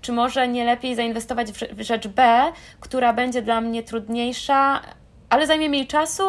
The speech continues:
i w sumie wartość będzie miała taką samą jak ta rzecz A. Czyli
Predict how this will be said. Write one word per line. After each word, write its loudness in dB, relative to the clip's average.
i -4
w -10
sumie -2
wartość 4
będzie -2
miała -2
taką -4
samą -2
jak 0
ta -2
rzecz -6
A. 2
Czyli -4